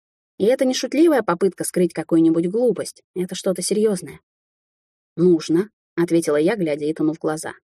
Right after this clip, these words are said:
"Если потребуется, то я не покажу ему, что знаю что-то. Но в случае, если ему будет нужна помощь, я хотя бы буду готова. Поэтому, Итан, пожалуйста,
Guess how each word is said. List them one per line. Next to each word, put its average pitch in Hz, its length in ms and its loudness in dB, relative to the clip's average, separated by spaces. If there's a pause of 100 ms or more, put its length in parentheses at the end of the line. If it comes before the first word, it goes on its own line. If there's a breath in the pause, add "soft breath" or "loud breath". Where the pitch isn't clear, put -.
(240)
"Если - 260 -2
потребуется, 185 680 0
то - 120 -4
я 208 120 0
не 202 100 2
покажу 208 420 -2
ему, 143 320 -4 (260)
что - 180 -6
знаю 170 300 2
что-то. - 420 -6 (460)
Но - 120 0
в - 60 -6
случае, 208 440 2
если 170 220 0
ему 202 220 4
будет 190 300 2
нужна 165 280 2
помощь, 185 400 -4 (320)
я 208 100 -8
хотя 220 260 -4
бы 214 100 2
буду 180 220 0
готова. 170 440 -4 (560)
Поэтому, 170 520 -2 (200)
Итан, 180 340 2
пожалуйста, 180 640 -4